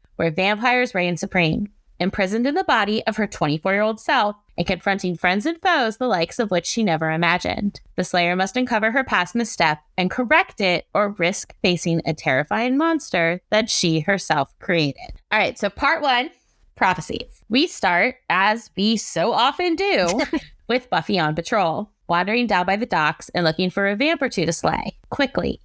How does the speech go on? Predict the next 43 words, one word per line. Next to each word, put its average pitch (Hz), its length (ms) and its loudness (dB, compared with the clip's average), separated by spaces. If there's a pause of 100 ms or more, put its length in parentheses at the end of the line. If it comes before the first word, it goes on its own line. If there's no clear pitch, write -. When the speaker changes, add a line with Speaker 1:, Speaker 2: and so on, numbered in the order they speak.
(220)
Speaker 1:
as 180 120 0
she 208 100 0
needs 196 180 0
to 254 80 -2
get 269 140 -2
back 185 240 0
in 214 100 0
time 165 300 0
to - 80 -12
get 160 120 0
enough 180 300 2
sleep 214 420 -2 (160)
that 160 180 0
she's 233 280 0
not 254 220 2
late 185 180 0
for 196 100 0
her 202 140 0
nine 160 220 2
A 143 160 2
M 151 80 -4
class. - 520 -2
Because 170 320 0
Buffy, 285 540 0 (220)
she - 420 0
is 233 100 0
determined 214 460 0
to 139 140 -4
rock 185 480 0
the 151 100 0
work-life 196 720 0
balance 160 400 0
this 165 240 0
year. 165 380 0 (100)
She's 180 220 -2
in 247 100 0
college 208 420 0
now, 180 420 0 (140)
a 202 80 2
chance 175 300 0
to 220 80 -6
start 240 260 0
over, 160 480 0